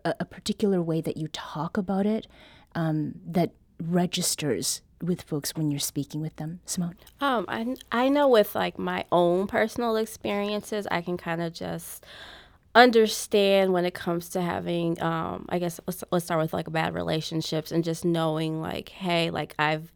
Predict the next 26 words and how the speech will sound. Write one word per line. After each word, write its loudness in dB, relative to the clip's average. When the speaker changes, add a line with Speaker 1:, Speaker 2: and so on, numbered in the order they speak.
Speaker 2:
I've 6
been 8
there 4
or 4
I'm 4
going 4
through 2
that, 0
so -2
I 0
can -2
go 10
off 6
of -8
that 2
conversation, -4
go -2
off 0
of -6
that -8
dialogue -4
and, -4
and 0
just, -8
you -2
know, -4